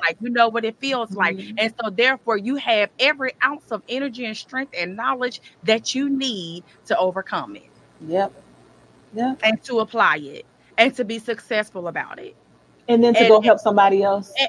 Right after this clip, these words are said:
Speaker 2: after
Speaker 1: oh,
Speaker 2: you, after you
Speaker 1: come
Speaker 2: got
Speaker 1: on
Speaker 2: it.
Speaker 1: now, because that's what it's really about.
Speaker 2: Yep.
Speaker 1: That's how you build a strong Black ecosystem of small
Speaker 2: Mm-hmm.
Speaker 1: business owners,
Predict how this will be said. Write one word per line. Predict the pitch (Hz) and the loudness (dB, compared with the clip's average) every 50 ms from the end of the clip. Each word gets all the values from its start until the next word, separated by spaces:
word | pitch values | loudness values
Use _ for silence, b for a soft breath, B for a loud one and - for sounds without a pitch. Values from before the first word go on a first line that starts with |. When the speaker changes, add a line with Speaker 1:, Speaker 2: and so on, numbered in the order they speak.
| - | -2
Speaker 2:
after | - - - - 294 | -2 -2 2 4 6
Speaker 1:
oh, | - 190 | 6 6
Speaker 2:
you, | 214 208 185 170 - - - | 4 0 -2 -4 -8 -4 0
after | - 180 190 - - | 2 2 2 0 -2
you | 170 175 185 | -4 -2 0
Speaker 1:
come | 185 | 0
Speaker 2:
got | 175 165 320 - | 2 2 2 0
Speaker 1:
on | - 262 | 0 -2
Speaker 2:
it. | 226 | -2
Speaker 1:
now, | 202 185 180 196 196 - - | -2 -2 -4 -6 -10 -10 -4
because | 190 285 277 - 302 269 190 | -2 -2 2 2 2 2 2
that's | 185 233 294 359 403 - | 2 2 2 2 0 -2
what | 285 277 277 262 | -4 -2 -2 -2
it's | 269 269 254 - | -2 -6 -10 -10
really | 202 202 226 233 233 240 240 247 | -4 -2 0 0 0 -2 -4 -6
about. | 262 262 285 349 415 403 294 - - _ _ _ _ _ _ _ _ _ _ _ _ _ - | -4 -4 -4 -6 -6 -8 -12 -14 -16 _ _ _ _ _ _ _ _ _ _ _ _ _ -8
Speaker 2:
Yep. | 196 185 190 - - _ - - _ _ _ _ _ - | -4 -4 -4 -4 -8 _ -20 -20 _ _ _ _ _ -4
Speaker 1:
That's | 151 247 269 359 - - | 0 0 0 0 2 4
how | 311 285 277 | 4 4 4
you | 247 240 262 247 | 2 -2 -6 -6
build | 190 226 254 294 320 320 294 277 269 269 254 _ b b b b b | -6 -6 -6 -4 -4 -4 -4 -6 -8 -10 -12 _ b b b b b
a | - 214 | -4 -4
strong | 226 - - - 233 226 233 240 247 226 | -4 -4 -4 -2 0 2 2 0 -2 -4
Black | 247 254 262 269 269 | -2 -2 -2 -2 -2
ecosystem | - 285 359 - 247 220 190 - - 180 160 - _ 156 143 139 135 - _ _ _ _ _ _ 165 160 165 175 | -6 -10 -8 -6 -4 -6 -6 -8 -10 -14 -14 -14 _ -16 -14 -14 -16 -18 _ _ _ _ _ _ -12 -8 -4 -2
of | 185 208 208 | 0 0 0
small | 214 220 254 254 254 | 2 2 2 2 2
Speaker 2:
Mm-hmm. | - | 0
Speaker 1:
business | - 294 339 339 226 208 - - 135 | 0 -2 -4 -6 -8 -12 -14 -14 -16
owners, | - - 95 - - - - - _ | -16 -16 -16 -18 -20 -20 -20 -20 _